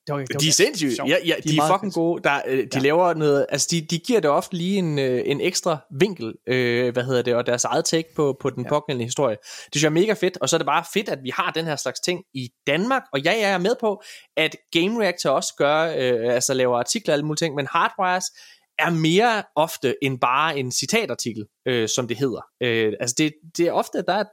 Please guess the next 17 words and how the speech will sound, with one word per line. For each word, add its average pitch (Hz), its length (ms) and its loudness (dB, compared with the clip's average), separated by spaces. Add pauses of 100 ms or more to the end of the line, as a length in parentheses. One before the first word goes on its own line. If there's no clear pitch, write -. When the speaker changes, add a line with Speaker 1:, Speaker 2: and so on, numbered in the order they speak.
Speaker 2:
at 165 140 -6
der 165 60 2
er 175 40 2
et 185 100 -6
nyt 190 240 0
take 196 280 -2
på 170 140 2
det, 196 100 0
eller 143 140 2
man 131 120 -2
sidder 180 180 0
og - 100 -6
bidrager, 190 520 0
eller 120 140 -2
der 123 140 -4
kommer 185 220 0
en, 127 100 -4